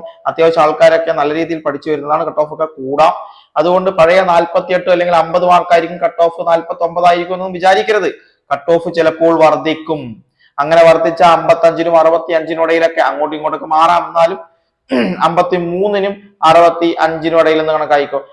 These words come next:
അങ്ങനെയൊക്കെ വരും. അങ്ങനെയൊക്കെ വരുമ്പോ എന്താണ്, പലപ്പോഴും അത് ബുദ്ധിമുട്ടായി മാറും. കാരണം നമ്മൾ എത്രത്തോളം മാർക്ക് സ്കോർ ചെയ്യുന്നതിനെ അടിസ്ഥാനമാക്കിയായിരിക്കും. പരീക്ഷ കഴിഞ്ഞ് എഴുപത് മാർക്ക് കട്ട് ഓഫ് വരുമെങ്കിൽ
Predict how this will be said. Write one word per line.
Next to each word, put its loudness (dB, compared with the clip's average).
അങ്ങനെയൊക്കെ 0
വരും. 2
അങ്ങനെയൊക്കെ -6
വരുമ്പോ 0
എന്താണ്, 0
പലപ്പോഴും -2
അത് -2
ബുദ്ധിമുട്ടായി -6
മാറും. 0
കാരണം 0
നമ്മൾ -2
എത്രത്തോളം 0
മാർക്ക് -2
സ്കോർ -6
ചെയ്യുന്നതിനെ -6
അടിസ്ഥാനമാക്കിയായിരിക്കും. -2
പരീക്ഷ 0
കഴിഞ്ഞ് 2
എഴുപത് 2
മാർക്ക് 2
കട്ട് 0
ഓഫ് -4
വരുമെങ്കിൽ -4